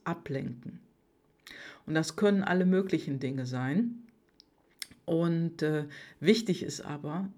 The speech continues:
sich wieder in diese Richtung schnell hineinzubegeben.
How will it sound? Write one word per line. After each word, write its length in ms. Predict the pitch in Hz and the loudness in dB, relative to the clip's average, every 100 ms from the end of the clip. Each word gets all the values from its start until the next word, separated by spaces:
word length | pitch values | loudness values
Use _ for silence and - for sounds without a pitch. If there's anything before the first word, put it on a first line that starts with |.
| _ - | _ -12
sich 440 | 147 151 156 - | -6 -4 -6 -6
wieder 460 | 143 143 147 147 147 - _ | -4 0 0 0 -6 -12 _
in 220 | 156 147 | -6 -4
diese 340 | 139 147 143 143 | -4 -4 -4 -2
Richtung 540 | 143 143 147 147 147 - _ _ _ | -2 -2 -4 -4 -4 -10 _ _ _
schnell 360 | - - 170 170 | -10 -2 2 2
hineinzubegeben. 1200 | 175 160 151 147 143 135 131 - 127 123 - | 2 0 -2 -2 -6 -10 -10 -10 -10 -10 -14